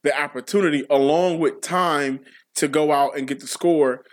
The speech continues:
They were down five at that point. Texans go out and score seven. Then you're up in that game. And now that's when you can kinda relax on your offense and let your defense go out there and win it.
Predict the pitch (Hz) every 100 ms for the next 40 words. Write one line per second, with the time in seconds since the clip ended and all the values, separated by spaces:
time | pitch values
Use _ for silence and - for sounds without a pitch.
0 | _ - 139 135 131 135 123 - 160 165
1 | 160 165 151 170 170 160 - _ _ 175
2 | 156 143 139 139 131 123 - 147 127 120
3 | - 180 165 160 156 - _ _ - 135
4 | 135 131 143 139 139 127 120 120 135 135
5 | 131 131 123 123 143 156 156 139 139 139
6 | - 131 127 123 113 - _ _ _ _
7 | - 165 147 139 143 139 139 127 117 143
8 | 147 131 123 127 120 117 131 127 113 123
9 | 117 110 120 113 143 143 -